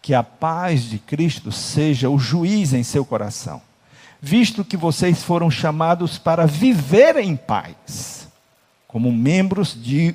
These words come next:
um só corpo. E sejam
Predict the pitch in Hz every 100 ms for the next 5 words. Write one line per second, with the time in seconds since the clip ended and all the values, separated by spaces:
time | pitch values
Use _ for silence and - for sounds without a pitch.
0 | - 240 320 349 - _ _ _ _ _
1 | _ _ - 123 160 147 175 - - 101
2 | - _ - _ _ _ _ _ _ _
3 | _ _ _ _ _ _ 127 - 156 170
4 | 170 233